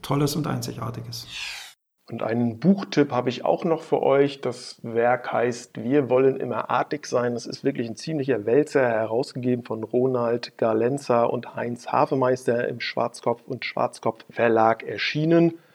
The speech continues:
Speaker 2: Es ist wirklich das allumfassende Almanach über all das, worüber ich heute nur ansatzweise sprechen konnte, also über die ganze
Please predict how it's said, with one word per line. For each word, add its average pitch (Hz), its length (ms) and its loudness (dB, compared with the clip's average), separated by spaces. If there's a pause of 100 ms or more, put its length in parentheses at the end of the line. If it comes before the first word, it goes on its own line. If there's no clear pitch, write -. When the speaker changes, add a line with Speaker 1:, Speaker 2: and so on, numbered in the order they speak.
(160)
Speaker 2:
Es 139 180 -2
ist 143 160 -4
wirklich 139 220 4
das 123 320 -2
allumfassende 127 1120 0
Almanach 110 680 -2 (100)
über 110 380 0 (400)
all 120 200 0
das, 117 340 0
worüber 117 320 2 (140)
ich - 240 -4
heute 123 260 2
nur 117 240 0 (100)
ansatzweise 120 680 2
sprechen 110 400 -6
konnte, 107 420 -6 (380)
also 107 260 -6
über 117 280 -2
die 110 100 -8
ganze 107 420 -4